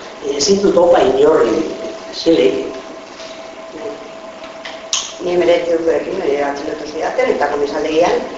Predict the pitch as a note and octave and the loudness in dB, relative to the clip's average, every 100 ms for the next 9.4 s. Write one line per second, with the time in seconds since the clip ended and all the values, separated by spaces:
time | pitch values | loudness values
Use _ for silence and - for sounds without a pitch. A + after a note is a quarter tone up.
0 | - E3 F3+ F#3 C#4 - C#3+ B2 - C#3 | -4 0 2 2 0 0 0 -2 -2 -4
1 | - D3 C#3+ - - - - - D3 C3+ | -2 -2 -2 -6 -10 -14 -14 -8 -4 0
2 | D3 C#3+ - - A2 - D#2+ - - - | 0 0 -4 -4 -6 -6 -6 -10 -14 -16
3 | - - D3+ C#3 - - D#3 - F#3+ G3+ | -16 -12 -10 -8 -10 -10 -8 -4 -4 0
4 | G#3 G#3+ A#3 B3 C4 - - E3+ C4 - | 0 2 2 2 2 0 0 0 0 0
5 | D#3+ D#3 C3+ C3 C3+ C3 - - - - | 0 -2 0 0 0 -6 -10 -14 -14 -14
6 | - C#3+ C3+ - D#3 C3 - D#3+ - - | -12 -8 -8 -4 -2 -2 -2 -2 -4 -8
7 | - - - - - - C#3+ D3+ D3+ D3+ | -12 -12 -14 -14 -14 -6 -2 0 -2 2
8 | E3+ F3+ F3+ G3 F#3+ A3+ B3 D4+ F4 - | 4 4 2 0 2 2 4 2 2 -2
9 | - C#3+ - | -6 -10 -8